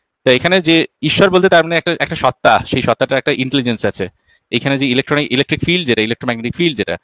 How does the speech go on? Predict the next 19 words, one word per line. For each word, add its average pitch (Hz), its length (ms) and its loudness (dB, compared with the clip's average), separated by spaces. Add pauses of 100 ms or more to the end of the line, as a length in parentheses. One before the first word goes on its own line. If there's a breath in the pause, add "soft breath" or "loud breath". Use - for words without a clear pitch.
(120)
সেই 131 140 -2
ইলেকট্রোম্যাগনেটিক 117 540 -4
ফিল্ডের 110 240 -4
কোনো 113 160 -6
রকম 180 200 -8 (160)
ইয়ে 113 160 0
নেই, 98 120 -6
কোনো 110 180 -4
রকম, 110 260 -2
আহ, 104 320 2
বুদ্ধিমত্তা 113 640 -2
এরকম 117 180 -2
কোনো 120 180 -8
কিছু 110 180 -8
নেই, 92 100 -12 (240 loud breath)
সেটা 120 140 0
একটা 131 180 0
ফিজিক্যাল 123 300 -2
প্রপার্টি। 95 400 -10